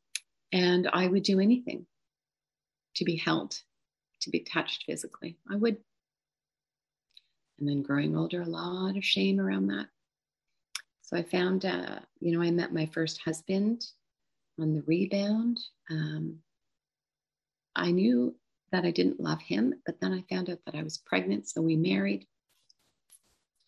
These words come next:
We had two daughters, and, um, I ended up, uh, leaving him for a married man.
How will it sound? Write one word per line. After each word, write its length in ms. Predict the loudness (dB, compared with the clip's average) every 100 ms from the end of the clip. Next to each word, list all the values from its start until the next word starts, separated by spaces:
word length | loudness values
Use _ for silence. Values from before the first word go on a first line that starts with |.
| _ _ _ _ -2
We 140 | -2
had 240 | 0 -2
two 180 | 0 0
daughters, 720 | 0 -2 -2 0 0 -2 -4 -8 _ _ _ _ _ _ _ _ _ _
and, 360 | 0 2 2 4
um, 560 | 4 4 2 0 -2 -6 _ _ _ _ _ _ _ _ _
I 200 | -6 0
ended 300 | 2 2 0
up, 160 | -2 -4
uh, 280 | -2 -2 -2 -4
leaving 400 | -2 0 2 2
him 460 | 2 2 2 0 -2 _
for 100 | 0
a 40 |
married 400 | 2 2 -2 -2
man. 360 | -2 -2 0